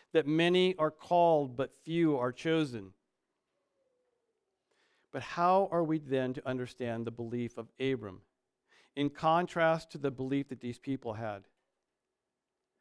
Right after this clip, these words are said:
H-, how do we see the forest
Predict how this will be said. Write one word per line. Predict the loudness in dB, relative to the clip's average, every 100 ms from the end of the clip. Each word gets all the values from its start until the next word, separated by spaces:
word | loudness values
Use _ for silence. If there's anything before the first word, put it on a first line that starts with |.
| _ _ -20
H-, | -20 -2
how | 2 2
do | 2
we | 2 0 0
see | -4 -4 0 0 -2
the | -6 -8
forest | -2 2 2 2 -4